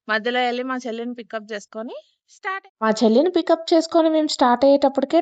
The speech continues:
Speaker 2: టైమ్ వచ్చేసి టెన్ థర్టీ అయింది. నా టెన్షన్ అంతా అసలు టెంపుల్ ఓపెన్ ఉంటుందా, మమ్మల్ని అలౌ చేస్తారా, మేము టైంకి రీచ్ అవుతామా అని.
Speaker 1: ఏదో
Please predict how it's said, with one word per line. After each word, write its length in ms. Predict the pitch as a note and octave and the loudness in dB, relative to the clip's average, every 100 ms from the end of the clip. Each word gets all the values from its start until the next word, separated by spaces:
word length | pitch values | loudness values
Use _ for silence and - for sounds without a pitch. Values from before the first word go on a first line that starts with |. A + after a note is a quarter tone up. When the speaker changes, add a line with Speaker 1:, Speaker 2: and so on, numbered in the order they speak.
| D#4+ | 4
Speaker 2:
టైమ్ 200 | B3+ B3+ | 4 2
వచ్చేసి 300 | C4 C#4 C4+ D4 | 0 0 0 2
టెన్ 160 | B3+ A#3+ | 4 4
థర్టీ 220 | B3+ B3 A#3+ A3+ | 0 2 4 6
అయింది. 300 | A#3 A#3+ B3 C4 | 6 4 4 4
నా 80 | A3+ A3+ | 2 2
టెన్షన్ 340 | B3+ C4 C#4+ C#4+ | 0 0 0 0
అంతా 200 | C#4 D4 D4 | 2 4 6
అసలు 200 | C#4 C4+ C4 | 4 4 4
టెంపుల్ 300 | A#3+ A#3+ B3+ A#3 | 2 4 4 4
ఓపెన్ 260 | A#3 B3 B3+ | 4 2 2
ఉంటుందా, 340 | B3 B3+ A#3+ B3 | 2 2 2 4
మమ్మల్ని 320 | B3 A#3 A3+ G#3+ | 4 4 6 6
అలౌ 140 | G#3 A3 | 4 4
చేస్తారా, 360 | A#3+ A#3+ A#3 A3+ A#3 | 2 2 2 4 4
మేము 140 | A#3 A3+ | 2 4
టైంకి 320 | G3+ G3+ G3+ G#3+ | 4 4 2 2
రీచ్ 180 | G#3 G#3 | 2 2
అవుతామా 380 | G3 G3 G3 G3 F#3+ | 2 2 2 2 2
అని. 180 | F#3 F3 A#3 - _ _ _ _ _ _ _ - G#3+ | 2 2 0 -4 _ _ _ _ _ _ _ -6 0
Speaker 1:
ఏదో 160 | G3+ | 2